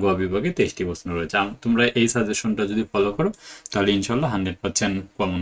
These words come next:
পাবা, আশা করা যায়, ঠিক আছে? তো যারা পেইড সাজেশনটা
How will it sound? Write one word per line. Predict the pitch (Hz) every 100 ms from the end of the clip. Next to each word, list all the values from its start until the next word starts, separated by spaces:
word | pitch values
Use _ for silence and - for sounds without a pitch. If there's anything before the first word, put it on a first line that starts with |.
| 82
পাবা, | 87 87 - - - - - - 165
আশা | 135 117 104
করা | 104 95
যায়, | 95 -
ঠিক | 165 156
আছে? | 98 78 - _ _ _ _ _ _ - -
তো | 117
যারা | 117 117
পেইড | 120 110
সাজেশনটা | 113 110 120